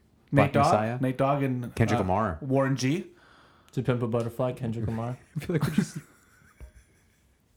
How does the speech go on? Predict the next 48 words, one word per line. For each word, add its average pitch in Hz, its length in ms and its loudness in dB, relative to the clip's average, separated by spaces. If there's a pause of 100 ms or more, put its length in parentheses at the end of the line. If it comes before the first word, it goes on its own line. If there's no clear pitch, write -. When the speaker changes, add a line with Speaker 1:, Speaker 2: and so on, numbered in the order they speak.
(400)
Speaker 1:
Thanks 185 180 4
for 190 80 0
listening, 175 320 0
guys. 147 400 2
Speaker 3:
Oh, 160 80 8
Speaker 2:
Corrective 151 220 8
Speaker 3:
you - 60 6
know - 100 4
when 196 200 4
you 208 80 4
Speaker 2:
lenses. 196 120 4
Speaker 3:
have 185 200 2
pizza, 160 560 2
like 135 140 0
a 123 60 -2
deluxe 120 360 0
pizza, 143 320 0
and 139 100 0
then 123 120 -2
you 117 80 0
burp 120 280 -2
and 117 100 -2
you 113 60 -2
taste 110 260 -4
a 120 40 -4
little 113 140 0
bit 113 100 -2
of 107 120 -4
the 104 60 -6
deluxeness? 113 760 -6 (100)
Speaker 1:
It's - 100 -14
like 139 180 0
leftovers, 110 680 0
Speaker 3:
It's - 40 -8
like 117 80 0
Speaker 1:
but 110 140 2
Speaker 3:
that. 107 340 -2 (560)
Speaker 1:
not 127 140 2
Speaker 3:
You 135 60 6
guys 156 120 0
wanna 196 120 6
Speaker 1:
really 180 160 2
Speaker 3:
go 135 40 2
to 131 80 4
Speaker 1:
eating. 113 100 2
Speaker 3:
Cha - 60 -
Time? 147 300 0 (380)
Speaker 2:
Boost. 104 560 0